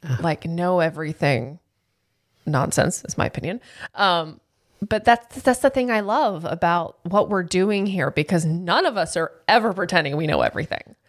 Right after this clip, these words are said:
Speaker 1: Oh my goodness.
Speaker 2: Oh my goodness.
Speaker 1: You know, my last congregation, and, and I was sober when I was here,
Speaker 2: Hmm.
Speaker 1: but my last congregation, the first sermon that I preached, and I was in Wilton for eight and a half years.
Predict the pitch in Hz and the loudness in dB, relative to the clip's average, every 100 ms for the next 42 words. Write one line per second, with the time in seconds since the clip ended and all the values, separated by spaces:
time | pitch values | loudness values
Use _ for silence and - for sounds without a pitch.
0 | _ 170 160 147 135 127 113 110 - 202 | _ 4 4 2 -2 -4 -6 -8 -2 0
1 | 214 175 226 285 143 - - - - 180 | 2 2 2 0 -4 -6 -12 -6 0 2
2 | 165 165 151 143 143 - 147 147 151 131 | 2 2 2 0 0 -2 -2 0 0 0
3 | 139 156 170 - 185 180 - _ _ - | 0 2 0 0 -2 -2 -6 _ _ 0
4 | 165 180 - - 208 175 151 139 131 117 | 0 2 0 0 0 0 -2 0 -2 -4
5 | - - 147 - 113 202 190 180 170 160 | -6 -4 -4 -4 -6 -4 -4 -4 2 2
6 | 147 - _ _ 156 156 151 160 160 147 | 2 -6 _ _ 2 4 2 0 -2 0
7 | 143 147 151 135 - - 160 165 - - | 2 2 0 -8 -6 2 2 2 -4 -4
8 | - - 147 147 143 127 120 - 139 127 | -2 4 4 2 -2 -2 -4 -4 -2 0
9 | 139 151 156 160 151 147 143 123 113 - | 4 4 4 0 0 -2 -4 -8 -10 -6
10 | 151 147 - 139 147 - 120 110 - | -6 -6 -2 0 0 -2 -2 -2 -4